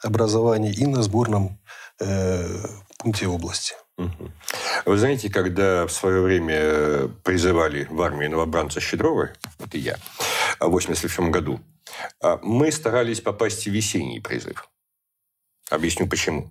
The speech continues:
Speaker 2: Потому что осенний призыв — это значит, Новый год ты встречаешь уже железно в рядах вооружённых сил. Очень не
Speaker 1: Ну да.
Speaker 2: хотелось.
Speaker 1: Ну да.
Speaker 2: А вот. А весной как-то оно попроще. Сегодня ситуация изменилась. Какой призыв из двух сегодня популярней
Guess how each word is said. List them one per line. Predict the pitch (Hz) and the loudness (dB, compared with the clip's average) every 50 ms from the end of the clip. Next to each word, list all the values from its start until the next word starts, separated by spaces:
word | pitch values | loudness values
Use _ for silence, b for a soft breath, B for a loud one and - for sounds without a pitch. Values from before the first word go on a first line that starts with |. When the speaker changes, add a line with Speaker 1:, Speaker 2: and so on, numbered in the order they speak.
| - - | -14 -8
Speaker 2:
Потому | - - 80 85 82 | -4 0 0 0 0
что | - - 90 | 2 2 2
осенний | 87 - - 113 107 101 | 2 2 2 4 4 4
призыв — | 95 - 95 101 107 135 139 - | 2 2 4 4 4 4 2 0
это | - 80 | -4 -4
значит, | 80 87 85 - - - | -2 -2 -2 -2 0 2
Новый | 90 90 82 85 87 | 2 4 4 4 4
год | 87 107 113 104 - | 4 4 2 2 0
ты | 92 | -4
встречаешь | - - - 90 87 - 87 87 87 85 - - - - _ _ _ _ _ | -2 0 -2 0 2 2 4 4 4 2 0 -2 -6 -8 _ _ _ _ _
уже | - 80 80 80 85 82 | -4 -2 2 2 2 4
железно | 78 85 85 87 87 87 85 82 82 80 76 78 - - _ _ _ _ | 4 2 4 4 4 4 4 2 2 0 0 -2 -10 -20 _ _ _ _
в | - 73 | -2 0
рядах | 87 90 80 85 76 - | 2 2 2 2 2 2
вооружённых | 85 90 85 90 90 90 85 80 90 - | 2 2 4 4 4 4 2 2 -2 -2
сил. | - - - - - | -2 -4 -4 -4 -2
Очень | - 82 - - 92 | -2 -2 0 0 0
не | 90 92 | 2 2
Speaker 1:
Ну | - | 2
да. | 104 | 2
Speaker 2:
хотелось. | 95 - 113 - 95 - - - - - - - | 2 2 0 0 0 0 -2 -6 -8 -12 -12 -8
Speaker 1:
Ну | 113 107 | -4 -2
да. | 110 113 107 98 95 98 104 | 0 0 0 0 0 2 2
Speaker 2:
А | 101 | 2
вот. | 90 87 87 - - | 4 2 2 2 2
А | 143 - - - | 2 4 4 4
весной | 90 127 160 - - 208 185 | 4 2 0 2 0 0 0
как-то | - 120 - - 127 | 0 -2 0 2 2
оно | 113 113 113 | 4 4 2
попроще. | - 120 - - 87 76 - - - B B B B B B | 2 0 -2 -2 -2 -2 -2 -4 -6 B B B B B B
Сегодня | - - - 147 160 170 139 104 101 | -4 -2 0 2 4 4 2 2 0
ситуация | 95 - 113 - 120 104 92 - - - 92 | -2 -4 0 0 2 2 2 0 -2 -2 0
изменилась. | 95 98 113 117 139 175 185 156 120 - - - - - | 0 2 2 2 4 4 4 2 2 0 -4 -6 -8 -4
Какой | - - - 214 214 208 | -4 0 2 2 2 4
призыв | - 165 160 139 131 123 95 - - - - | 4 4 4 4 4 2 2 0 -6 -4 -2
из | 113 104 98 | 0 2 2
двух | 98 104 101 95 - | 2 2 2 2 2
сегодня | - - 95 90 82 80 | 2 2 2 2 2 2
популярней | 80 - 90 - 104 95 92 78 67 65 67 65 | 0 0 2 4 4 4 4 4 2 -2 -6 -10